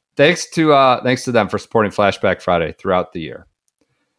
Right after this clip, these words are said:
This is a flashback, and I'm taking it straight from C D O, Chief Data Officer of the Shotgun Start. That's among his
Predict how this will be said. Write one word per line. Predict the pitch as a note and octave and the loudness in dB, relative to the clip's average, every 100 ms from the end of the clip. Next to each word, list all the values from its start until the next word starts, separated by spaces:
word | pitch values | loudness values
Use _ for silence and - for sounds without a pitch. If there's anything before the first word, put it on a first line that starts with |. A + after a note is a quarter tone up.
| _ _ _ - | _ _ _ 2
This | F#3+ A3 | 2 2
is | B3+ | 0
a | G#3 | 0
flashback, | - E3 F3+ F3+ - B2+ A2 - | 2 2 2 0 2 2 2 -2
and | B2 | -4
I'm | A2+ | -2
taking | - C#3 C#3 | 0 0 0
it | A#2 | -2
straight | - - C3+ D3 | -4 0 0 0
from | C3+ B2 | -4 -6
C | - - C3+ | -6 -2 2
D | C3 G#2 | 4 4
O, | F#2+ F#2+ F2 _ - | 4 0 -6 _ -6
Chief | C3+ C#3 | -4 0
Data | C3 A2+ G#2 | 2 4 4
Officer | G2 F#2 - - G2 | 2 0 -6 -2 0
of | F2+ | 0
the | F2+ | -4
Shotgun | A2 G2+ - G2+ | 0 0 0 -4
Start. | - - F#2 F2+ - - _ _ _ _ _ _ _ _ - | -2 0 2 0 -4 -20 _ _ _ _ _ _ _ _ -2
That's | D3 C#3+ | 0 0
among | D3 C3 A#2 | 2 2 4
his | A2+ G2 F2 | 2 0 -6